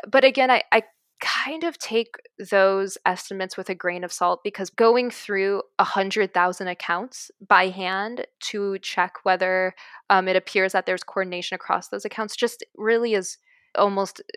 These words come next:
impossible to do, to do it thoroughly and to do it well. And again, there's downsides to doing that. We have seen maybe people who aren't first language English speakers, because maybe there is some, like, semantic variations in how they're typing,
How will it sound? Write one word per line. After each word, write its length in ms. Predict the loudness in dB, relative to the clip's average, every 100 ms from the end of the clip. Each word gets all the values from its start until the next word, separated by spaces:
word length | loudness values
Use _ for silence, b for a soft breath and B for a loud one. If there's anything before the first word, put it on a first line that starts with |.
| -6
impossible 800 | -4 -4 -2 -2 -2 -6 -6 -6
to 140 | -6
do, 320 | -8 -6 -6 -6
to 120 | -6
do 140 | -4
it 120 | -6 -6
thoroughly 520 | -4 -2 -2 -4 -6
and 100 | -6
to 100 | -10
do 180 | -8 -8
it 80 | -6
well. 420 | -4 -2 -4 -8 B B B B 0
And 120 | 2
again, 360 | 4 4 4
there's 380 | 4 2 0 -10 b b 2
downsides 720 | 2 2 2 2 2 -6 -16 -10
to 140 | -10
doing 460 | -6 -4 -4 -6 -4
that. 260 | -4 -4 -6
We 200 | -8 -4
have 160 | -2 -4
seen 520 | -8 -8 -8 -8 -10 -8
maybe 280 | -4 -4 -4
people 260 | -6 -6
who 140 | -6 -2
aren't 260 | -2 -2 -4
first 300 | 2 2 2
language 380 | -2 0 -2 -4
English 440 | -8 -4 -2 -4 -6
speakers, 760 | -10 -10 0 0 2 -2 -6 -8
because 520 | -8 -8 0 2 2 -4
maybe 380 | -4 -4 -4
there 180 | 0 0
is 140 | 0 -2
some, 200 | -6 -4
like, 160 | -6
semantic 560 | -6 -8 -6 -6 -8 -4
variations 580 | -2 -2 -4 -6 -10 -10
in 80 |
how 120 | -8 -8
they're 100 | -6
typing, 440 | -8 -4 -6 -6